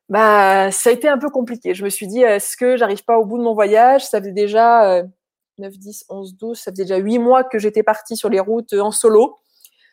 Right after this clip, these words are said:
Et je me suis dit, aïe, euh, je sais pas, mon premier pays d'Amérique du Sud, euh, je le sens pas trop, je savais pas trop. Et, euh, et finalement, j'ai décidé de continuer mon voyage. Et, euh, bah, vous le verrez dans un autre épisode, mais, euh, j'ai appris l'espagnol en Bolivie. Je me suis arrêtée de voyager.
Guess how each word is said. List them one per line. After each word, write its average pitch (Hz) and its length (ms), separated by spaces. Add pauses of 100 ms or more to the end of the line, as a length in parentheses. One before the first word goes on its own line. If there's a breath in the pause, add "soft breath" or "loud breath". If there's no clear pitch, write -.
(220 soft breath)
Et 208 80
je 202 40
me 214 60
suis 208 220
dit, 233 100
aïe, 254 320
euh, 202 220
je 208 80
sais 226 180
pas, 196 220
mon 202 100
premier 247 260
pays 254 160
d'Amérique 226 360
du 220 100
Sud, 262 500
euh, 202 220
je 208 120
le 240 60
sens 226 220
pas 196 120
trop, 285 540
je 262 100
savais 214 220
pas 233 140
trop. 240 400 (420)
Et, 214 280
euh, 190 800
et 233 100
finalement, 262 640
j'ai 254 120
décidé 226 320
de 254 60
continuer 262 360
mon 254 120
voyage. 240 640 (340)
Et, 233 200
euh, 190 640
bah, 185 100
vous 202 120
le 202 40
verrez 220 200
dans 208 160
un 202 60
autre 208 180
épisode, 226 480
mais, 208 240
euh, 185 140
j'ai 196 140
appris 190 360
l'espagnol 220 440
en 208 80
Bolivie. 196 380
Je 214 80
me 190 60
suis - 120
arrêtée 233 300
de 214 60
voyager. 208 480